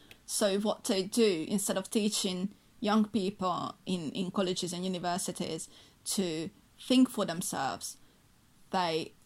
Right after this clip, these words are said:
they don't teach them what we used to call critical thinking.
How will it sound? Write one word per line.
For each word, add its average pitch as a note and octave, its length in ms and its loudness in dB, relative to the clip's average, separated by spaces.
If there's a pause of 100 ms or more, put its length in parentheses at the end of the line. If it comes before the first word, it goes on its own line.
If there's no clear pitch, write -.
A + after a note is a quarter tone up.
they F#3 160 2
don't A#3 340 6
teach A#3 380 4
them - 340 -4 (140)
what F#3 260 -2 (120)
we F#3 140 2
used G#3 420 6
to G#3 40 -4
call F3+ 220 -2
critical F3 480 -4
thinking. F#3+ 640 -4